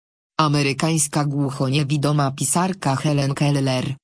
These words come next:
tysiąc osiemset osiemdziesiąt do tysiąc dziewięćset sześćdziesiąt osiem, powiedziała: „Najbardziej żałosną osobą na świecie jest ta, która, choć ma wzrok, nie ma wizji”. Biblia jest pełna przykładów ludzi,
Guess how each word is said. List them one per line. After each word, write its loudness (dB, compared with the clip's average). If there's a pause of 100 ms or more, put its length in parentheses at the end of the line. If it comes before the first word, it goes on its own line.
(160)
tysiąc 2
osiemset 0
osiemdziesiąt 0
do -2
tysiąc 2
dziewięćset 0
sześćdziesiąt -2
osiem, 0 (240)
powiedziała: 0 (220)
„Najbardziej 2
żałosną 0
osobą 0
na 0
świecie 0
jest 0
ta, 0 (240)
która, -2 (220)
choć 0
ma 2
wzrok, 0 (240)
nie 2
ma 0
wizji”. -2 (520)
Biblia 2
jest -2
pełna 0
przykładów 0
ludzi, 0